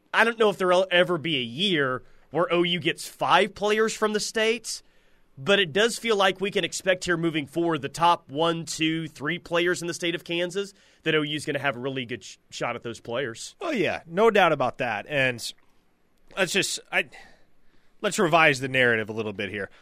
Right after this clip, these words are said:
Speaker 2: O U didn't get the number one player in Kansas back in the class of twenty twenty-two. Brent Venables
Speaker 1: Ah,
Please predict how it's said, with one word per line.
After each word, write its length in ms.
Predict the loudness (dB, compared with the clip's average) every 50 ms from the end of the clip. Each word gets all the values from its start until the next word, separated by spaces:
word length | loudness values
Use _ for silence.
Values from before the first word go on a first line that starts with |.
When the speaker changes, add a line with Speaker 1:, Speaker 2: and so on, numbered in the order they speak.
| _ _ 2
Speaker 2:
O 220 | 4 6 6 6
U 300 | 4 4 2 4 2 4
didn't 300 | 2 2 0 0 0 4
get 180 | 6 6 6 6
the 200 | 4 0 0 0 -8 _ _ _
number 320 | 0 2 2 4 4 4
one 220 | 6 6 6 6 4
player 240 | 2 4 4 4 2
in 80 | 2
Kansas 380 | 2 2 2 2 2 -2 -6 -2
back 260 | 2 2 2 2 2
in 40 | -2
the 60 | -6
class 300 | -4 0 0 0 0 0
of 80 | -4 -6
twenty 240 | -6 -4 -4 -4 -4
twenty-two. 400 | -4 -6 -6 -4 -4 -4 -6 0
Brent 280 | 2 4 4 4 2
Venables 360 | 2 4 4 4 4 2 0 0
Speaker 1:
Ah, 140 | 0 0